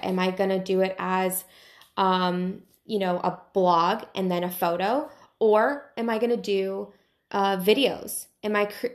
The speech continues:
gonna create little TikTok videos of me doing makeup or doing my skincare and make it cute? But I've never done videos like that. So I have to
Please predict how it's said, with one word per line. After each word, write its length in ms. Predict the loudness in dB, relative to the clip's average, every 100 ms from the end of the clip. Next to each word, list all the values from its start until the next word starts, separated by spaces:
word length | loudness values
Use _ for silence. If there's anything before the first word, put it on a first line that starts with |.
| 0
gonna 240 | 4 4
create 560 | 0 -2 2 2 2 0
little 320 | -2 -2 -4
TikTok 500 | -4 -10 -8 -6 -6
videos 480 | -4 -2 0 0 -2
of 200 | -4 -4
me 160 | -6 -2
doing 280 | -2 -2 -2
makeup 460 | -4 -4 -6 -6 -4
or 260 | 0 0
doing 380 | 0 0 0 0
my 100 | -2
skincare 840 | -4 -6 -6 -6 -4 -6 -4 -6 -8
and 240 | -8 -12 -18 -20 _ _
make 400 | -2 2 2 0
it 120 | -8 -14
cute? 460 | -4 -4 -4 -4
But 240 | 0 0 2
I've 180 | 0 2
never 380 | 2 2 2 0
done 340 | 0 0 0
videos 400 | 0 0 -2 -2
like 220 | -4 -4
that. 260 | -6 -6 -8
So 400 | -4 0 0 0 2
I 140 | 2
have 360 | 2 -2 -4 -8
to 340 | -6 -4 -4